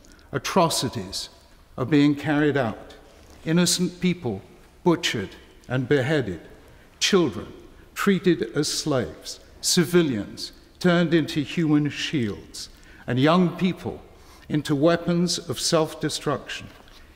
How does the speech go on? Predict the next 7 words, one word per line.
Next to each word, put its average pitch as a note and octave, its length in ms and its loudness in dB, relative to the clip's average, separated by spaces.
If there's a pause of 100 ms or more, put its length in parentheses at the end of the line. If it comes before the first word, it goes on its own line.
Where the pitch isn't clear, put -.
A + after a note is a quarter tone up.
(100)
is C3+ 200 -4
not D#3+ 300 2
the E3 140 0
Islam C3 540 -2 (560)
that C#3+ 160 -2
once D#3 440 2 (120)
earned D3 440 2